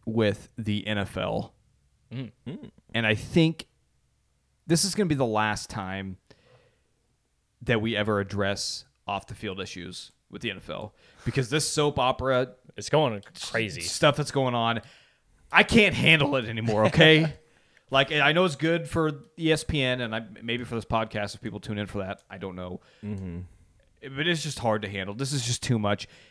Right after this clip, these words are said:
Speaker 1: So what happened was t-, Adam Schefter, which, before we get into this, Adam Schefter, um, has really dropped a lot of notches in my book, personally, over this past season.
Speaker 3: Hmm.
Speaker 1: And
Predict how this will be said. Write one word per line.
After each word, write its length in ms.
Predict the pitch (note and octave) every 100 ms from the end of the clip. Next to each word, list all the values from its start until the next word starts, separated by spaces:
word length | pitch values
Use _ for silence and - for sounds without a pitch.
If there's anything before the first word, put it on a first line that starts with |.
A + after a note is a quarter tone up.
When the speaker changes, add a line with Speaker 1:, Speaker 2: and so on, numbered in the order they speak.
| _ _ -
Speaker 1:
So 200 | - F3
what 120 | E3
happened 360 | F3 F#3 E3+ C#3+
was 340 | C3 A#2 C3 -
t-, 80 | - - _ _ -
Adam 260 | D#3 G#3
Schefter, 400 | D3 - C#3 A#2
which, 260 | A2 D#3 - - _ _ D3+
before 240 | E3+ G#3+
we 80 | D#3+
get 100 | C3
into 140 | A#2+
this, 80 | C3
Adam 160 | A#3+ C4
Schefter, 600 | - E3+ - A2+ G#2 F#2+ _ _ _ _ _ -
um, 340 | A2 G2+ G2 -
has 240 | B2 B2+
really 220 | D3+ F3
dropped 380 | A2 A2+ A2+ G#2
a 40 | G#2+
lot 240 | G#2 A2
of 100 | F#2
notches 600 | G#2 G2 G2 F#2+ F2+ - -
in 100 | A2
my 160 | G#2
book, 380 | G#2 A2 C3 -
personally, 420 | B2 B2 B2+ A#2+
over 220 | G#2 G#2+ A2
this 140 | G#2
past 500 | - A2 G#2+ - -
season. 500 | - C3 A#2+ D3 D#3 - _
Speaker 3:
Hmm. 220 | G2+ G2 F#2 - _ - - - - _ _ _ -
Speaker 1:
And 320 | F3 D3+ D3+